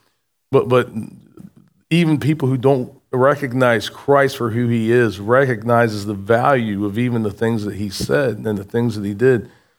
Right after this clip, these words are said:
but he washed their feet. How does our willingness to serve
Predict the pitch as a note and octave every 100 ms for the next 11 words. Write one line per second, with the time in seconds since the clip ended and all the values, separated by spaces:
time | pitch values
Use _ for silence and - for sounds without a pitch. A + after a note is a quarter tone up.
0 | _ _ _ - A2+ B2+ A2 A2+ B2+ C3
1 | B2 - _ _ B2 A2+ - - D3 D3
2 | - _ _ _ _ _ _ _ _ _
3 | _ _ _ _ - D#3+ D#3+ C3 C3+ B2
4 | C3 C#3+ C3 B2 - G#2+ - - B2+ A2+
5 | G#2+ -